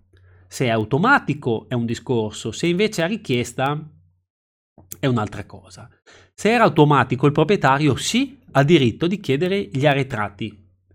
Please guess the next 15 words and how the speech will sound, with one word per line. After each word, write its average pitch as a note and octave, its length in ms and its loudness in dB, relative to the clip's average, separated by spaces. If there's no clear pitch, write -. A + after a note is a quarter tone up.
nei E3+ 180 6
limiti A#3 340 2
dei B2+ 140 2
cinque B2 360 -6
anni, G2 440 -8
ok? B2 640 -4
Oltre F#3 340 2
questi D3 300 0
limiti, B2 800 -2
eh, C#3 540 -2
il B2+ 560 0
credito D3+ 640 -2
cade F3 320 0
in G3 140 -4
prescrizione C#3 840 -6